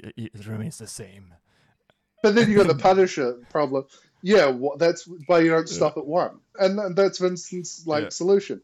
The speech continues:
Speaker 2: "I'll just kill them all."
Speaker 1: Uh, then I think, uh, Deadpool was like, "Just kill two."
Speaker 2: Yeah. <laughs> Yeah.
Speaker 1: <laughs> So, okay. I mean, that's a really freaking good story.
Speaker 2: Yeah.
Speaker 1: Huh.
Speaker 2: Yeah.
Speaker 1: But you ruined my segment, Ben.
Speaker 2: Oh, I'm sorry.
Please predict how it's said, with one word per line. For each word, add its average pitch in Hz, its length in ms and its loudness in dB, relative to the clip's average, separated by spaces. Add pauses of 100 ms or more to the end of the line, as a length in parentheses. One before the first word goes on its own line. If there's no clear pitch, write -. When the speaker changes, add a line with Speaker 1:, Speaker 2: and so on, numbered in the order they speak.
(260)
Speaker 2:
"I'll 151 120 0
just 185 260 -4
kill 202 240 0
them 123 160 -6
all." - 220 -14 (800)
Speaker 1:
Uh, 113 220 -10 (100)
then 113 280 -14
I 104 80 -12
think, - 240 -16
uh, 98 60 -16
Deadpool 117 420 -14
was 113 120 -16
like, - 180 -20
"Just - 180 -20
kill 131 160 -14
two." 180 260 -14
Speaker 2:
Yeah. 139 200 -6 (460)
<laughs> 254 60 2 (1300)
Yeah. 127 260 -6
Speaker 1:
<laughs> 170 80 -16
So, 170 200 -2 (120)
okay. 139 200 -10 (240)
I 135 60 -6
mean, 117 500 -10
that's - 360 -12 (280)
a 101 100 -12
really 95 640 -18
freaking - 320 -20
good - 160 -20
story. - 260 -10
Speaker 2:
Yeah. 110 160 -6 (600)
Speaker 1:
Huh. - 340 -14 (200)
Speaker 2:
Yeah. 113 160 -12 (580)
Speaker 1:
But 156 180 -6 (200)
you 170 260 -12
ruined 135 260 -10
my 165 120 -10
segment, 123 500 -12
Ben. - 140 -16
Speaker 2:
Oh, 123 140 -10
I'm 127 60 -20
sorry. 123 340 -8